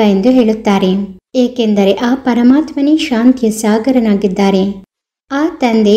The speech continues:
ಇಡೀ ಜಗತ್ತಿಗೆ ಶಾಂತಿ ಕೊಡುವಂತವರಾಗಿದ್ದಾರೆ. ಆ ರೀತಿ ಅನೇಕರು ಶಾಂತಿಯಲ್ಲಿರುವುದರಿಂದ ಪ್ರಶಸ್ತಿ ಸಿಗುತ್ತದೆ. ಯಾರಿಗಾದರೂ ಪ್ರಶಸ್ತಿ ಸಿಗುತ್ತದೆ ಅಂದಾಗ ಇವರು ಶಾಂತಿ ಸ್ಥಾಪನೆ ಮಾಡಲು ನಿಮಿತ್ತರಾಗಿದ್ದಾರೆ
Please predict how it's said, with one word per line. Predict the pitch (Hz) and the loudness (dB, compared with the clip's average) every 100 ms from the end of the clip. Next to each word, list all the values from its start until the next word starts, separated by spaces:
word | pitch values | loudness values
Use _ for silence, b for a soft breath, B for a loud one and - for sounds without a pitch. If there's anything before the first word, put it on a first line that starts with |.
| - | 2
ಇಡೀ | 226 269 | 2 2
ಜಗತ್ತಿಗೆ | 254 226 208 240 254 294 294 | 0 -2 0 -2 0 -2 0
ಶಾಂತಿ | 285 226 208 208 | -2 -2 -2 -2
ಕೊಡುವಂತವರಾಗಿದ್ದಾರೆ. | 220 196 196 196 196 196 196 185 190 180 185 185 180 196 185 - _ _ _ - | -2 -2 2 0 0 0 0 0 -2 -2 0 2 2 0 -8 -20 _ _ _ -10
ಆ | 262 269 | -4 0
ರೀತಿ | 330 359 240 | 2 2 -2
ಅನೇಕರು | 214 214 254 262 214 | 0 0 0 0 0
ಶಾಂತಿಯಲ್ಲಿರುವುದರಿಂದ | 208 - 214 262 269 240 208 202 185 190 196 190 202 269 - | 0 -2 2 2 2 2 2 -2 -2 0 0 0 0 -2 -6
ಪ್ರಶಸ್ತಿ | - 247 - 302 - - 269 | -2 -2 0 -2 -4 -6 -4
ಸಿಗುತ್ತದೆ. | 240 220 214 202 190 196 208 - _ _ _ _ | -2 -4 -2 -2 0 -2 -6 -10 _ _ _ _
ಯಾರಿಗಾದರೂ | 247 262 269 339 330 311 311 254 | -4 -2 0 0 0 0 0 -2
ಪ್ರಶಸ್ತಿ | - 214 - 262 - 233 | -2 -4 -2 -4 -2 -6
ಸಿಗುತ್ತದೆ | 220 220 214 214 196 | -2 -2 -2 0 0
ಅಂದಾಗ | 196 190 190 190 180 208 311 - - | 2 2 0 -2 -2 -2 -2 -4 -6
ಇವರು | 277 254 240 | -2 -2 -2
ಶಾಂತಿ | - 254 247 311 339 | -4 0 2 4 2
ಸ್ಥಾಪನೆ | - 254 214 220 208 208 | 0 -2 -2 0 0 2
ಮಾಡಲು | 196 190 208 | 0 0 0
ನಿಮಿತ್ತರಾಗಿದ್ದಾರೆ | 247 226 254 - 277 254 202 208 190 196 196 | 2 2 0 0 2 2 2 0 0 2 2